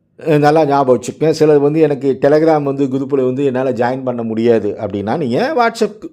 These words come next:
பண்ணுங்க, நாங்க Telegram-ல சேர்த்து விட்ருவேன். அப்படி இல்லைனாலும், WhatsApp-ல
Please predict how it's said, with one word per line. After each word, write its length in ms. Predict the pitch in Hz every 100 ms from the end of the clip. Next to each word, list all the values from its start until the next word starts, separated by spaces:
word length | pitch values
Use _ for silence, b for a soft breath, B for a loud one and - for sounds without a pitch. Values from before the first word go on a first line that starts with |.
| _ _
பண்ணுங்க, 540 | 135 127 120 131 240 b b b b
நாங்க 280 | 170 180 175
Telegram-ல 500 | 170 165 170 156 147
சேர்த்து 440 | 135 131 131 117
விட்ருவேன். 220 | 113 147
அப்படி 240 | 202 131 139
இல்லைனாலும், 380 | 143 160 220 139
WhatsApp-ல 760 | 139 - 143 - 117 214